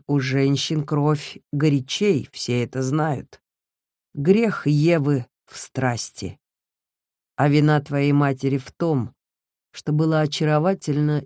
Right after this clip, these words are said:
и глупа, не сумела убежать. Императрица и сама когда-то была очаровательна. О ее красоте слагали песни, но она хотя бы не была глупа. Она бегала быстро.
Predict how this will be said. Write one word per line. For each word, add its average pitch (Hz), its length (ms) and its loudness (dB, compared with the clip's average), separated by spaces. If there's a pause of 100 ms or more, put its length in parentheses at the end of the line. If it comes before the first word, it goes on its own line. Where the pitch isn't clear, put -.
и 170 100 -2
глупа, 127 720 -2 (540)
не 160 180 0
сумела 151 540 2
убежать. 135 720 -2 (1040)
Императрица 123 880 -6
и 113 140 -4
сама 113 500 -6
когда-то 120 500 -6
была 120 280 -4
очаровательна. 120 960 -6 (600)
О 131 80 -2
ее 139 260 4
красоте 135 560 -4
слагали 127 520 -2
песни, 123 720 -4 (680)
но 110 180 -6
она 110 320 -6
хотя 123 420 -4
бы 139 160 0
не 143 120 2
была 147 320 2
глупа. 147 600 -4 (600)
Она 120 360 -6
бегала 123 580 -2
быстро. - 680 -8